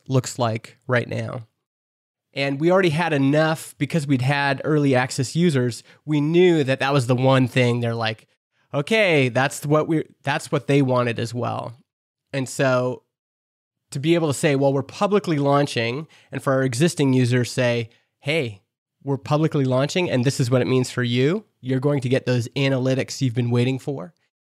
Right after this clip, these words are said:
And then to be able to say to this discerning, critical public, you know, "This is what our analytics looks like,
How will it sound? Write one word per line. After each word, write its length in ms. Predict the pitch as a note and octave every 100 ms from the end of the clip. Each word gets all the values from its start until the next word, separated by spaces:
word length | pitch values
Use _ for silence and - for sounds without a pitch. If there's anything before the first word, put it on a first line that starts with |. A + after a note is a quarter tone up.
| _ _ _
And 220 | - B2+
then 280 | C3 C3 C3 -
to 100 | B2+
be 100 | C3+
able 120 | B2+
to 40 |
say 360 | B2 - B2+ A#2+
to 180 | A#2 B2
this 240 | B2 -
discerning, 720 | - B2+ - D3+ C#3 B2+ B2 A2 _ _ _ _ _ -
critical 400 | - D3 C#3 A#2+
public, 580 | - D#3+ C3 A#2 - - _ _ _ _ _ _ _ _ _ -
you 100 | C3+
know, 240 | A#2+ A2+ - _ _
"This 240 | B2+ D#3 D#3+
is 80 |
what 260 | D3 - C#3+
our 160 | B2+ -
analytics 580 | C3 B2 B2+ B2+ -
looks 240 | C#3 B2 -
like, 440 | B2+ A#2+ A2+ _